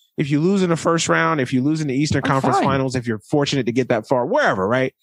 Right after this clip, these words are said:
Speaker 2: The
Speaker 1: This
Speaker 2: team,
Speaker 1: is,
Speaker 2: yeah.
Speaker 1: this, this year is a ride. This is a roller coaster ride. And no matter where you stop in the roller coaster, you're just ecstatic because you're
Speaker 2: Yeah.
Speaker 1: just not a bottom, bottom feeder anymore. You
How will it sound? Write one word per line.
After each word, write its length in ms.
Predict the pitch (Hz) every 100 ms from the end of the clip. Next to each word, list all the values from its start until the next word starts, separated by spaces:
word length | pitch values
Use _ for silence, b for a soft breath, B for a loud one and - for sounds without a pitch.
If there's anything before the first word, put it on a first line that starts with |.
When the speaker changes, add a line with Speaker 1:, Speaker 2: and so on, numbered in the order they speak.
| b b b _
Speaker 2:
The 120 | 135
Speaker 1:
This 180 | 208 180
Speaker 2:
team, 80 | 190
Speaker 1:
is, 200 | 175 165
Speaker 2:
yeah. 640 | 95 - - - _ _ 131
Speaker 1:
this, 220 | 180 - -
this 260 | 156 185
year 320 | 165 156 151
is 320 | 131 135 123 120
a 160 | 120 110
ride. 580 | 101 98 92 73 65 - -
This 160 | 151
is 100 | 143
a 60 | 139
roller 320 | 127 147 147
coaster 320 | 143 135 -
ride. 500 | 120 113 110 107 107 104
And 160 | 113
no 100 | 113
matter 200 | 123 113
where 160 | 113 156
you 140 | 156
stop 340 | 139 151 139 135
in 80 |
the 60 | 131
roller 240 | 120 113
coaster, 480 | 110 107 107 101 101 - B B B -
you're 160 | 127
just 240 | 117 117 110
ecstatic 540 | 98 - 90 80 71 -
because 300 | 104 110 98
you're 80 | 180
Speaker 2:
Yeah. 60 |
Speaker 1:
just 180 | 277 -
not 160 | 104 95
a 60 |
bottom, 480 | 87 107 113 98 90 - _ _ -
bottom 240 | 143 196
feeder 240 | 117 90
anymore. 300 | 82 80 78
You 60 | -